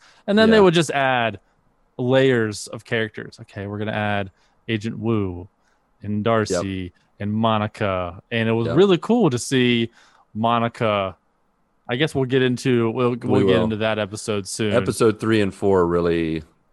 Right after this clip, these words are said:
Speaker 2: I think that's where things really took off. Um, so since you mentioned that, Patrick, let's just go ahead and jump into episode three, Now in Color.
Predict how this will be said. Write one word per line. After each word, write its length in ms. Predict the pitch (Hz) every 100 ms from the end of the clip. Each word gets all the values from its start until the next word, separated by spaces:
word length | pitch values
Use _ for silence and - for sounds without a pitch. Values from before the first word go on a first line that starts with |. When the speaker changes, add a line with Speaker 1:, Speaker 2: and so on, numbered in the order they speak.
| -
Speaker 2:
I 120 | 92
think 180 | 98 95
that's 240 | 98 95
where 140 | 98 87
things 340 | - 90 80
really 260 | 87 82 80
took 260 | - 82
off. 380 | - - - - _ _
Um, 500 | 101 85 80 76 76 73 _ _ _ _ _ _
so 480 | - 90 80 80 80 -
since 240 | - 143 143
you 60 |
mentioned 300 | 110 117 104
that, 140 | 92 -
Patrick, 300 | 98 92 90
let's 140 | 98
just 140 | 127 117
go 80 | 113
ahead 120 | 110
and 120 | 98
jump 200 | 107 101
into 160 | 98 90
episode 400 | 92 - 92 -
three, 400 | 107 117 95 101 -
Now 300 | 95 92 95
in 160 | 87 85
Color. 500 | - 135 139 113